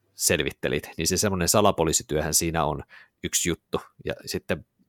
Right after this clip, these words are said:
B G G:ssä sä voit ottaa niin kuin Secret Santa-tilillä yhteyttä siihen sun kohteeseen, että san-, Santana voit niin kuin kysellä siltä ja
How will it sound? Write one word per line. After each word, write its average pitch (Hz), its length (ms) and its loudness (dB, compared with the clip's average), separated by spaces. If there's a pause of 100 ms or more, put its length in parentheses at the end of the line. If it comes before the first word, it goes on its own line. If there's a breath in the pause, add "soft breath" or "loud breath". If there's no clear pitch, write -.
(180)
B - 40 -2
G 82 400 2
G:ssä 85 200 2
sä 90 120 0
voit 80 280 0
ottaa 76 280 -2
niin 73 140 -6
kuin 78 180 -8 (320 loud breath)
Secret - 440 2
Santa-tilillä 87 880 2
yhteyttä - 500 -4
siihen 76 240 -2
sun 78 160 -8
kohteeseen, - 680 -2
että - 160 -8
san-, 78 380 -2
Santana 85 460 0
voit 67 200 -2
niin 69 100 -10
kuin - 140 -8
kysellä 73 340 0
siltä 67 400 0
ja 67 100 -2